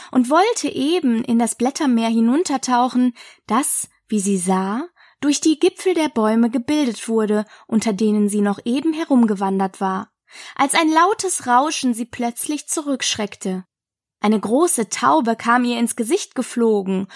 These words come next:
und schlug sie heftig mit den Flügeln. Schlange!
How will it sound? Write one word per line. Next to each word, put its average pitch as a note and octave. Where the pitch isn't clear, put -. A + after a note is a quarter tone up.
und B3
schlug G4
sie B3+
heftig C4+
mit A#3
den A#3
Flügeln. G#3
Schlange! -